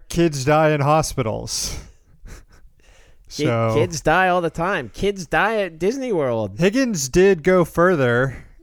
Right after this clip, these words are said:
Speaker 1: Totally normal behavior here. Higgins went further on to show off his bona fides on child deaths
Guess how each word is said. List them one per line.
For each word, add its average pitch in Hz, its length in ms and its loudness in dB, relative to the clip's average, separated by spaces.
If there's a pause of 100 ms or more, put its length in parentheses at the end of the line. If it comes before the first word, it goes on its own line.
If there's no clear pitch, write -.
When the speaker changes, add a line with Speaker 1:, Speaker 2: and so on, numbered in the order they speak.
(240)
Speaker 1:
Totally 185 420 2
normal 165 440 2
behavior 135 560 0
here. 120 320 0
Higgins 151 360 -4
went 147 220 -4
further 151 340 -2
on 147 140 -2
to 135 80 -2
show 160 400 0
off 147 280 2
his 127 220 -2
bona 151 300 -2
fides 131 400 -2
on 139 340 -2
child 113 480 -2
deaths 110 560 -4